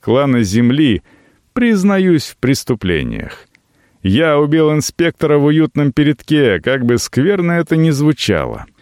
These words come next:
Я убивал людей и животных, чтобы приманить лягушек. Поймал одну лягушку и использовал, чтобы убедить всех, будто инспектора загрызла она.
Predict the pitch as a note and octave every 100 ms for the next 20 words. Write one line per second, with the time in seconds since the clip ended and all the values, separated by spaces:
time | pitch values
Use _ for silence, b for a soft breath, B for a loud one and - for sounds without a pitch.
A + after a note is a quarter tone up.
0 | b E2 F#2+ C#3+ D#3 C#3+ D3 D3+ D3 C#3
1 | C#3+ B2+ D3+ C#3+ B2+ C3+ D#3 D3+ D3+ C#3+
2 | - - D3 D#3 B2+ D3+ D3+ D#3 D3+ -
3 | D3 C#3+ D#3+ - - - _ _ - G2+
4 | A#2+ C#3 C#3 C#3 C3 C#3+ C#3 C#3 D3 -
5 | C#3 C#3 A#2+ - D#3+ D3 A2+ G#2 F#2+ -
6 | C3+ C3 - B2+ B2+ B2+ C3+ - - F3+
7 | B2+ E2+ G2+ C3 - C3+ C3+ - - D#3+
8 | - A#2+ A#2 G2 G#2+ A2+ B2 A2+ A2 A2
9 | G#2+ F2 B1+